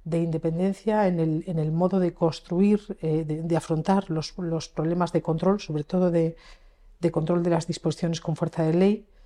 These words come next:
los actos del Parlamento, eh, tiene que estar muy presente, ¿eh? Y esa idea de motivar y esa ausencia de interés, de parcialidad,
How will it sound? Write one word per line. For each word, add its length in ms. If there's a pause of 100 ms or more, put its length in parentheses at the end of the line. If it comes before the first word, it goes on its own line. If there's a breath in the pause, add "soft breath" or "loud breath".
(340)
los 260
actos 260
del 100
Parlamento, 680 (420 soft breath)
eh, 360 (240)
tiene 200
que 80
estar 240
muy 280
presente, 880
¿eh? 120
Y 120
esa 180
idea 260
de 160
motivar 640
y 60
esa 260
ausencia 600
de 100
interés, 500
de 120
parcialidad, 760